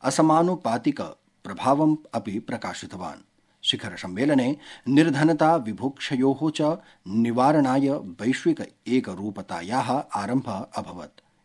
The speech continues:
यस्य समर्थनम् अशीति राष्ट्रैः कृतम्। जी विंशतिः शिखर सम्मेलनस्य प्रथमे दिने क्षुधा, निर्धनता इत्येतयोः वैश्विक संयुतेः वैश्विक शासन संस्थासु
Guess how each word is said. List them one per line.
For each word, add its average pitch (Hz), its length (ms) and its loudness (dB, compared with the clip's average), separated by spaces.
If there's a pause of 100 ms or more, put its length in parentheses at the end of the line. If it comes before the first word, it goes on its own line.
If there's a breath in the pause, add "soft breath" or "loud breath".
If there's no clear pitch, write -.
यस्य 107 420 -8 (320 loud breath)
समर्थनम् 160 680 2
अशीति 135 480 -2
राष्ट्रैः 107 720 -6
कृतम्। - 300 -12 (720 soft breath)
जी 110 200 -2
विंशतिः 131 560 0
शिखर 113 360 -8
सम्मेलनस्य 98 840 -4
प्रथमे 147 440 -2
दिने 123 340 0 (340 loud breath)
क्षुधा, 147 400 2
निर्धनता 127 920 2
इत्येतयोः 107 720 -2
वैश्विक 139 640 0
संयुतेः 110 840 -2 (400 loud breath)
वैश्विक 156 540 0
शासन - 460 -4
संस्थासु 135 920 -4